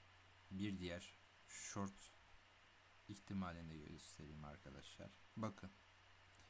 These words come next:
Tepe yine satıcı değil. Düzeltme geliyor.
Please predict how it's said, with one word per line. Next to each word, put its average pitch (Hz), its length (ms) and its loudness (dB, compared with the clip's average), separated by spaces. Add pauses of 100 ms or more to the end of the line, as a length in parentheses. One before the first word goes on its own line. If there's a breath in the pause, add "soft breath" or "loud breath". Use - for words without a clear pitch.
(340 loud breath)
Tepe 117 260 6
yine 123 280 10
satıcı 107 500 6
değil. 98 240 10 (2000)
Düzeltme 101 560 8
geliyor. 101 440 10